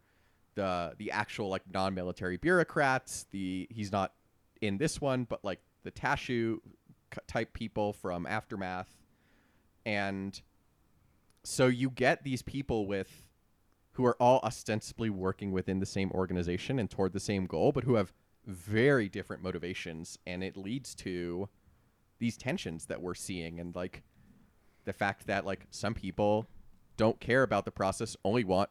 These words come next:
what the Emperor wants, and some people are like, "No, this is legitimately a bad idea, and we shouldn't do it," and, like, they get overruled, and so it's,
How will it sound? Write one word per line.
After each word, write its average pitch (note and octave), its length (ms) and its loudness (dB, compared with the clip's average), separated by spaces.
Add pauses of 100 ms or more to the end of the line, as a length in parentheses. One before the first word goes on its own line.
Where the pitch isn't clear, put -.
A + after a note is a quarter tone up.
what G2+ 160 0
the G#2 120 -6
Emperor A#2 260 0
wants, F2 280 -2
and F#2 140 -6
some C#3 160 -2
people G2 300 -4
are F#2+ 100 0
like, F#2+ 240 -2
"No, B2 260 2 (280)
this D#3 160 0
is D#3 120 -6
legitimately C#3 580 2
a A#2 60 2
bad G#2+ 340 6
idea, A2+ 480 4
and G#2 140 -4
we G#2+ 120 -6
shouldn't A2 420 -2
do C#3 200 2
it," F2+ 180 -2 (400)
and, G2 260 -2
like, G2 220 -8
they E2+ 120 -6
get G2+ 140 -6
overruled, B2+ 580 -2
and F#2 100 -12
so F#2+ 180 -10
it's, - 320 -16